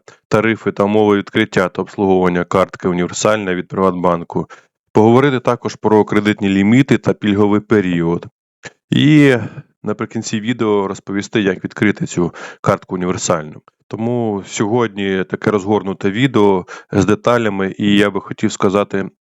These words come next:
що акцент більше ми зробимо на комісії, тарифи та умови обслуговування картки універсальної, тому що саме тут, е, в цьому питанні достатньо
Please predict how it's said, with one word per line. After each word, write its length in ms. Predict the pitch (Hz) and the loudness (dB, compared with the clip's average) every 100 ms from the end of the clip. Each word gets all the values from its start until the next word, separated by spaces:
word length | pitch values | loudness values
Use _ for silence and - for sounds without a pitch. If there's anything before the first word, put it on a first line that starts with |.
| - | -6
що 320 | - - 101 | -2 2 2
акцент 560 | - 101 - 117 117 - | 2 -2 -2 0 0 -2
більше 300 | 104 101 - | -4 -4 -4
ми 120 | 92 | -2
зробимо 460 | 87 101 95 92 90 | 0 0 0 -2 -2
на 120 | 92 | -2
комісії, 480 | - 98 104 104 - | 0 0 0 2 0
тарифи 420 | - 92 101 92 | 0 0 -2 -2
та 140 | - | 0
умови 420 | 92 95 95 92 90 - - - | 0 2 2 2 -2 -6 -20 -8
обслуговування 840 | - - 107 101 95 80 78 78 - _ | -8 0 2 4 2 -2 -4 -8 -10 _
картки 360 | - 98 95 - | -4 -4 -4 -8
універсальної, 560 | 90 90 - 87 80 80 | -6 -6 -4 -4 -4 -8
тому 220 | 90 90 | -6 -4
що 140 | - | -2
саме 280 | 90 98 90 | 0 0 -2
тут, 240 | - 120 - - _ - | -2 -4 -4 -14 _ -2
е, 340 | 95 92 90 | 2 2 2
в 80 | 90 | 0
цьому 260 | - 98 92 | -2 -2 -2
питанні 500 | 95 107 110 101 87 - - 98 - | -2 0 0 -2 -8 -12 -16 -14 -12
достатньо 560 | 95 - - 208 - - | -12 -10 -8 -8 -8 -10